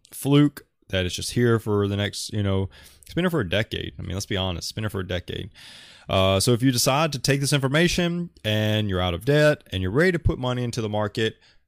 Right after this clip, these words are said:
go for it. Uh, knowing that, just like I said, know that there, you have to be willing to risk all of what you put in, uh, because with any investment, it's a risk.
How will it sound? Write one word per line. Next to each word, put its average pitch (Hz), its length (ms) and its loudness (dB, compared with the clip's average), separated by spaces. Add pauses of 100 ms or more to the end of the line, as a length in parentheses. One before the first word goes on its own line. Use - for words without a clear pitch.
(100)
go 104 140 -2
for - 260 -10
it. - 140 -18 (540)
Uh, 113 280 -18
knowing 113 400 0
that, 98 420 -2 (240)
just 101 300 -6 (240)
like 78 200 -12
I - 20 -6
said, 82 200 -6
know 120 420 4
that 107 440 0 (200)
there, 101 420 0
you 110 160 -4
have 123 100 -2
to - 80 -16
be 135 80 -2
willing 110 320 0
to 107 100 -6
risk 95 460 -4 (100)
all 104 560 0
of 90 80 -8
what 95 240 -4
you 87 80 -6
put 98 220 -4
in, 156 280 -2 (480)
uh, 95 320 2
because 101 520 -2 (480)
with 104 180 0
any 123 200 2
investment, 107 540 2
it's - 140 -4
a 117 60 2
risk. 95 480 -2